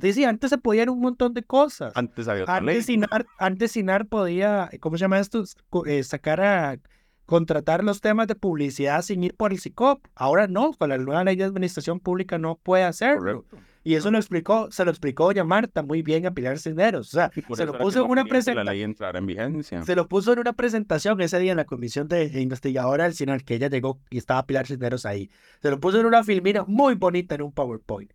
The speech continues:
Speaker 1: Antes estaba esto y esto, y el sinar podía usar esto.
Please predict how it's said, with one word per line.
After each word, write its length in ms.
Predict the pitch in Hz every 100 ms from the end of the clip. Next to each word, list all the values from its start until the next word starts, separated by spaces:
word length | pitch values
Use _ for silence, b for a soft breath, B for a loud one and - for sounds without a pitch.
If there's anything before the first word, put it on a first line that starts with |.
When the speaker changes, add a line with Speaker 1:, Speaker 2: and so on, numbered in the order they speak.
| -
Speaker 1:
Antes 580 | 214 294 - 311 302 -
estaba 380 | - 165 135 -
esto 560 | 233 294 - 311 294 -
y 160 | 143
esto, 280 | 127 113 -
y 80 | 120
el 120 | 120
sinar 260 | 127 135 160
podía 240 | 170 165
usar 220 | 156 131
esto. 280 | 110 - _